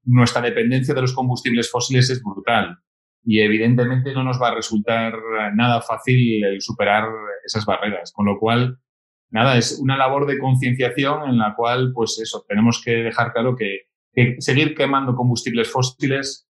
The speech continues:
es, es malo para el medio ambiente, es malo para, para tu salud, es malo hasta para tu economía,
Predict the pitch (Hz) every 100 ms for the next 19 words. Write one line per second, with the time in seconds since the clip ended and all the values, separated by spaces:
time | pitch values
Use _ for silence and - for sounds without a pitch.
0 | _ _ - 113 113 - - 131 135 127
1 | 117 107 107 107 110 107 110 113 113 110
2 | 113 113 110 107 101 98 95 - 101 -
3 | 107 107 110 123 - _ _ _ - 135
4 | 151 151 147 135 120 110 107 104 104 117
5 | 101 -